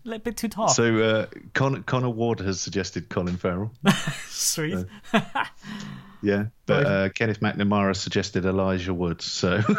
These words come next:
Speaker 2: <laughs>
Speaker 1: Uh, A, go f-, yourself, Ken. All right, I know you're, uh, you're a seasoned <laughs> listener, and I, I like you, buddy. But, uh, in this occasion, go f-, yourself, man.
Speaker 2: Um, but yeah, I got,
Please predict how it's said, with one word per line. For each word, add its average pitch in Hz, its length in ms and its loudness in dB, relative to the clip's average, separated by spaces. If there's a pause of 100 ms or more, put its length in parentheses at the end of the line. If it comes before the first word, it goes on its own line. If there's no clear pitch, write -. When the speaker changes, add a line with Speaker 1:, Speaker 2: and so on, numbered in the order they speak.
Speaker 2:
<laughs> - 280 -2
Speaker 1:
Uh, 156 360 2 (440)
A, 214 340 4 (680)
go 180 100 0
f-, 170 40 0 (260)
yourself, 143 280 2
Ken. 143 320 2
All 151 80 2
right, 156 220 4
I 175 60 4
know 185 100 4
you're, 180 240 6
uh, 160 180 10
you're 160 200 2
a - 20 4
seasoned 156 340 2
<laughs> 151 60 4
listener, 151 200 2
and 131 220 2
I, 135 220 6
I - 20 6
like 151 240 6
you, 147 80 2
buddy. 135 340 0
But, 143 180 -2
uh, - 20 4 (120)
in 156 80 0
this 170 160 -4
occasion, 165 460 -2 (420)
go 175 80 -8
f-, - 60 -4 (180)
yourself, 120 220 -8
man. 120 180 -6 (160)
Speaker 2:
Um, 98 520 -2
but 104 140 -2
yeah, 113 340 0
I 127 140 4
got, 123 220 2